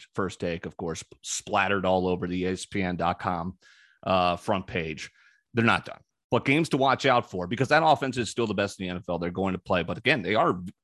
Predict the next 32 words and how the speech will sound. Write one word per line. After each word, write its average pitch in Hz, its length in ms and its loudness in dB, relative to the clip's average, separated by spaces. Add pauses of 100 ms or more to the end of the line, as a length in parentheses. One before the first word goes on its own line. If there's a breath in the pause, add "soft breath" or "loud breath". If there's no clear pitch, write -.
(100)
you 117 180 -2
know, 92 160 -2
visibly 95 1000 2 (380)
not 127 300 2
the 123 80 0
same 110 240 0
team 113 180 -2
that 95 140 -2
won 95 160 -2
the 90 40 -8
Super 101 200 -4
Bowl 85 220 -8
two 107 160 -6
years 78 280 -10
ago. - 100 -16 (220)
That 123 220 6
is 95 100 -6
for 95 140 -8
sure, - 320 -6 (340)
but 151 80 0
they're 156 100 2
gonna, 160 240 4
they, 147 180 -2
they're 151 180 0
not 156 200 0
gonna 131 120 2
miss 117 220 2
out 110 80 2
on 101 80 -2
the 90 60 -6
playoffs. 87 340 -6
The 117 140 2